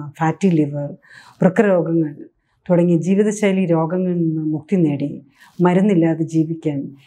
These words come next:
ശരീരത്തെ പ്രാപ്തമാക്കുകയാണ് വേണ്ടത്. അമിതവണ്ണം ഇല്ലാത്തവരിൽ പോലും കുടവയറുണ്ടെങ്കിൽ അതിനർത്ഥം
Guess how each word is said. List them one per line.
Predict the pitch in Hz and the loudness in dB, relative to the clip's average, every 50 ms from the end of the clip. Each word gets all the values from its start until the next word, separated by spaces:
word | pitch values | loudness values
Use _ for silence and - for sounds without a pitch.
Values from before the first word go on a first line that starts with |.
| _ _ - | _ _ -10
ശരീരത്തെ | - - 180 175 170 190 185 175 185 180 | -2 0 2 2 2 2 0 0 -2 -4
പ്രാപ്തമാക്കുകയാണ് | 170 - - 139 139 135 - - - 160 151 143 143 - - 143 147 151 143 147 - 233 | -4 -4 -8 -12 -12 -14 -12 -4 0 0 0 0 -2 -8 -12 -10 -8 -8 -6 -6 -6 -6
വേണ്ടത്. | 240 254 247 247 - - 240 262 262 - _ _ _ - - - - - _ - - - - - - _ - | -6 -6 -6 -6 -8 -8 -10 -12 -14 -18 _ _ _ -20 -20 -20 -20 -20 _ -20 -20 -20 -20 -20 -16 _ -2
അമിതവണ്ണം | 160 175 190 170 208 196 185 180 170 170 175 175 180 - - - _ _ _ _ _ _ - | 0 2 2 2 2 2 2 0 0 0 0 -2 -6 -10 -14 -20 _ _ _ _ _ _ 0
ഇല്ലാത്തവരിൽ | 196 190 196 208 214 214 214 233 226 220 196 208 | 2 2 4 4 2 2 0 0 0 0 -2 -4
പോലും | 202 - 170 165 156 156 147 143 - - - - _ _ | -6 -4 -4 -2 -2 -2 -4 -6 -8 -12 -14 -18 _ _
കുടവയറുണ്ടെങ്കിൽ | - 180 185 190 202 208 214 214 214 214 196 165 147 170 156 156 151 143 - - - | -2 0 2 4 2 2 2 0 0 -2 -2 -2 0 -2 -2 -2 -4 -8 -10 -10 -8
അതിനർത്ഥം | 160 165 170 170 170 165 151 - - - 160 | -6 -2 0 0 0 0 -2 -4 -4 -2 -2